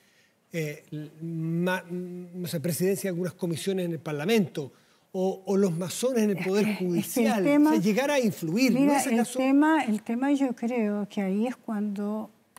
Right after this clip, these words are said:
Speaker 2: eh, tú tienes que si están sometidos con votos de obediencia, que es en el caso de, de, de los directores espirituales, en la Iglesia Católica en general, a uno le hacen mucho ruido,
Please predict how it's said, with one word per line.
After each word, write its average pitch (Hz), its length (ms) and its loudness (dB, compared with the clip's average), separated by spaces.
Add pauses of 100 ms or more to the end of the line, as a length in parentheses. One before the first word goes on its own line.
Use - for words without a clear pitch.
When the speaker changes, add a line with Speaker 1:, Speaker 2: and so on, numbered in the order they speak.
Speaker 2:
eh, 180 320 -2 (100)
tú 208 60 -8
tienes 156 640 -2 (440)
que 190 120 0
si - 160 -2
están 285 680 0 (120)
sometidos 269 1160 0 (540)
con 185 260 2
votos 254 600 0
de 240 80 0
obediencia, 202 840 -2 (800)
que 190 100 2
es 185 60 6
en 208 100 6
el 185 140 2
caso 254 480 2 (1080)
de, 165 300 2
de, - 0 -
de 160 560 2 (160)
los 160 180 2
directores 175 420 2
espirituales, 247 720 2
en 170 180 -2
la 160 80 -2
Iglesia 180 280 0
Católica 185 400 -4
en 190 100 -2
general, 302 480 2
a 233 80 2
uno 139 200 -4
le 135 80 -4
hacen 180 260 -6
mucho 190 220 -4
ruido, 320 420 4